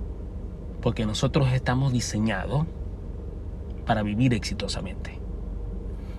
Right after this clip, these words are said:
Espero que te embarques en este aprendizaje. Son cuatro habilidades: habilidad de aprender, habilidad de responder, la habilidad de reflexionar y la habilidad de compartir.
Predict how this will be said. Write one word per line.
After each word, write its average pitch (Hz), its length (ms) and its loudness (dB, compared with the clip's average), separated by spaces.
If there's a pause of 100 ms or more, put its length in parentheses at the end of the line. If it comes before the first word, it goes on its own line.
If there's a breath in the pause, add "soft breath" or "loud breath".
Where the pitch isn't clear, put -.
Espero 175 340 12
que 170 120 10
te - 100 8
embarques 135 720 10
en 123 120 8
este 139 200 6
aprendizaje. 151 840 10 (540 loud breath)
Son 135 280 10
cuatro 180 340 12
habilidades: 147 540 10
habilidad 120 440 8
de 131 80 8
aprender, 117 540 8
habilidad 127 440 8
de 117 100 4
responder, 120 680 8
la 185 140 8
habilidad 127 320 8
de 143 40 6
reflexionar 139 800 6
y 156 120 6
la 151 100 8
habilidad 139 420 6
de 131 120 4
compartir. 113 680 2